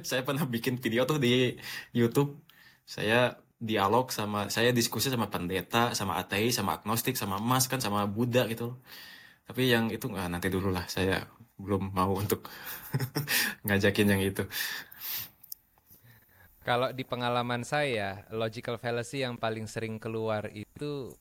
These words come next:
Speaker 2: jelas ad hominem ya. Itu serang
Speaker 1: Iya.
Speaker 2: karakter kan, serang karakter ya. Ada yang memang go straight out threat ya, ancaman, hinaan-hinaan yang,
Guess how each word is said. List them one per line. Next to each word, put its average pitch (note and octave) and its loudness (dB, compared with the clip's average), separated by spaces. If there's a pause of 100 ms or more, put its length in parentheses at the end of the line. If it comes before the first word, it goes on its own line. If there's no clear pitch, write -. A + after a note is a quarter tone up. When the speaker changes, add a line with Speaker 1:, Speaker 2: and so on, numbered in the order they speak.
(140)
Speaker 2:
jelas A2+ 2
ad - -6
hominem G2 -2
ya. - -14 (1040)
Itu F#2+ -10 (240)
serang G2 -6
Speaker 1:
Iya. A2 6
Speaker 2:
karakter - -6 (240)
kan, B2+ -12 (200)
serang F#2+ -10
karakter B2+ -8 (140)
ya. G2 -4 (380)
Ada A#2 2
yang D3+ 2
memang B2 -2 (360)
go B2 2
straight A#2+ 0
out A#2+ 0
threat A#2 0
ya, F#2+ -6 (280)
ancaman, G2 -4
hinaan-hinaan G#2 -4
yang, A2 -2